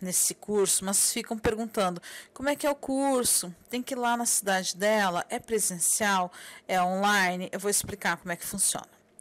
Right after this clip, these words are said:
Então, o que que acontece? É um curso online, tá? Que te dá acesso a uma plataforma digital, que você vai ter login e senha, onde você vai acessar os seus dados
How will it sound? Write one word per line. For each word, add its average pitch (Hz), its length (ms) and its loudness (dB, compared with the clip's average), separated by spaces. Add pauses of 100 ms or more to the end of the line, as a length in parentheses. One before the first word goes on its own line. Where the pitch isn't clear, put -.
(120)
Então, 214 160 0
o - 20 0
que 220 140 -10
que - 80 -4
acontece? - 600 -2 (440)
É 247 80 2
um 240 80 2
curso 226 440 0
online, 160 520 -4
tá? 170 340 0
Que - 140 -10
te - 160 -4
dá 196 160 -2
acesso 180 720 0
a - 20 -6
uma 185 120 -4
plataforma 185 640 -6
digital, 170 680 -2 (360)
que - 100 -8
você 202 280 0
vai 190 120 0
ter 190 220 -2
login 185 440 -4
e 233 60 -4
senha, 185 640 0
onde 196 220 -4
você 196 300 0
vai 180 180 0
acessar 175 720 0
os 202 80 -2
seus 175 240 -2
dados 170 460 -2